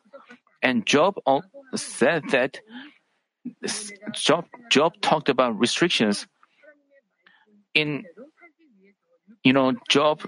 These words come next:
tried to live by the law. He tried his best. And in his words, we can infer that Job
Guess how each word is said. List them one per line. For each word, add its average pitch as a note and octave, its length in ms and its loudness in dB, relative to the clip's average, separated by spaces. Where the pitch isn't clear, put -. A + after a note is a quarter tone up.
tried D#3 240 2
to F3+ 60 2
live C#3+ 180 2
by C#3 120 0
the C3+ 100 2
law. B2+ 380 2
He C#3+ 140 2
tried C3+ 280 0
his C3 140 -2
best. C#3+ 520 -2
And C3+ 360 2
in C3+ 140 2
his D3 220 0
words, C#3+ 340 2
we C#3 80 4
can D3 180 0
infer D#3+ 340 2
that B2 280 -2
Job C#3+ 300 2